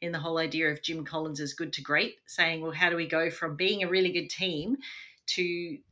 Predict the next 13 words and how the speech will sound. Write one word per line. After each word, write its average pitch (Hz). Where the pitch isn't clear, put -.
seeing 180
how 170
we 165
can 160
perform 170
even 151
better 160
and 156
work 160
together, 147
uh, 143
at 156
a 160